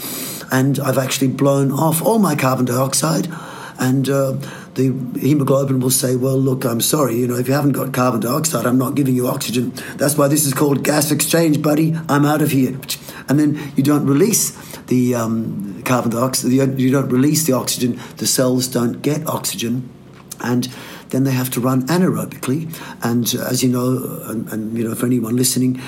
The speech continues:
if you metabolize or burn, say, one sugar molecule and use it to create fu-, fuel inside a cell,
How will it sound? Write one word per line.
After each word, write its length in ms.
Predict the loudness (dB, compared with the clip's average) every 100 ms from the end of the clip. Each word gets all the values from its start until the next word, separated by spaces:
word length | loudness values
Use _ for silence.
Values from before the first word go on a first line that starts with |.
| -14 -4 0
if 220 | 2 2
you 340 | 2 2 2
metabolize 880 | 0 0 2 2 2 0 0 0 0
or 120 | -2
burn, 480 | -2 0 0 2 2
say, 260 | 2 0 0
one 220 | 0 -2
sugar 280 | 0 2 2
molecule 640 | 0 -2 -4 -2 -2 -4 -8 -12 -2
and 120 | 0
use 240 | 2 0 -2
it 100 | -4
to 80 |
create 360 | -2 0 0 -2
fu-, 340 | -2 -2 -2
fuel 360 | -2 -2 0 0
inside 340 | 0 -2 -2
a 60 | -2
cell, 400 | 0 2 0